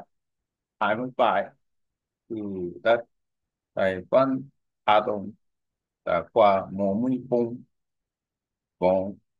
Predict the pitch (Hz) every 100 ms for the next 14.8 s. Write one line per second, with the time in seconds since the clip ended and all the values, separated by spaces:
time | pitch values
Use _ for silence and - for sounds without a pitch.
0 | _ _ 98 87 139 143 135 139 - _
1 | _ _ _ _ _ _ 107 107 104 120
2 | 127 127 - _ _ _ _ _ 90 85
3 | 87 85 87 - _ _ 147 156 143 104
4 | 95 - - _ _ _ _ 135 160 156
5 | _ _ _ _ - 101 110 123 123 -
6 | _ _ _ _ _ _ _ _ _ 101
7 | 101 107 107 - _ _ _ _ _ _
8 | _ _ _ _ _ 113 123 - 131 -
9 | - - _ 113 113 127 123 85 - _
10 | _ _ _ _ _ _ _ 139 135 117
11 | - _ _ - 107 104 110 139 _ _
12 | - 139 - _ _ _ _ _ _ _
13 | - 147 160 120 101 98 92 90 - _
14 | _ _ _ _ 117 107 104